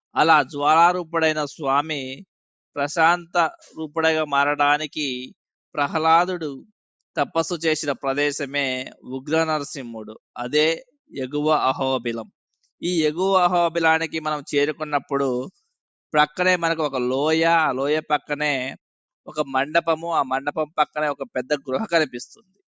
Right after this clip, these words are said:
అయితే ప్రస్తుతం ఆ మార్గాన్ని క్లోజ్ చేయబడి ఉంది.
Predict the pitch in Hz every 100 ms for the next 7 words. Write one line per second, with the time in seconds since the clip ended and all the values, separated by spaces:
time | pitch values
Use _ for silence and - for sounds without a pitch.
0 | _ _ _ 143 165 180 160 139 - 143
1 | - 185 185 165 147 127 139 135 135 139
2 | 147 160 170 160 160 147 147 170 151 151
3 | 135 120 110 107 107